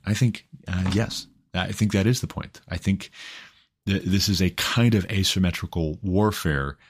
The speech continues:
being waged against the United States of America. This is also of a piece with us living in negative world right now. A little clip <clears throat> from this episode is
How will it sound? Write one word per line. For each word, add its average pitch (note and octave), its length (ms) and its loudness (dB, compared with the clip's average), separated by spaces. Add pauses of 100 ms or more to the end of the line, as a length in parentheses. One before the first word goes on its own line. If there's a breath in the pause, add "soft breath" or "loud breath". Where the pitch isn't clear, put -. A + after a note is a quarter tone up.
(560 soft breath)
being F2 300 2
waged F#2+ 400 2
against E2 560 -2 (180)
the F2+ 80 -4
United D2+ 320 -2
States - 260 -4
of - 60 -8
America. A2 560 2 (800)
This F2 180 -2
is F2+ 100 -4
also F#2+ 420 2
of E2 160 -4
a E2 60 -4
piece - 500 0 (120)
with D2+ 400 -2 (340)
us - 180 -2
living D2+ 240 -4
in C#2+ 220 -2 (140)
negative C#2+ 320 -2
world C2+ 320 -4
right D#2 160 -2
now. - 220 -6 (840)
A G2+ 40 0
little A2+ 220 4
clip - 400 -2 (340)
<clears throat> A#2+ 320 0
from F#2 200 2
this E2 160 -2
episode E2+ 420 -2 (280)
is D2+ 380 -4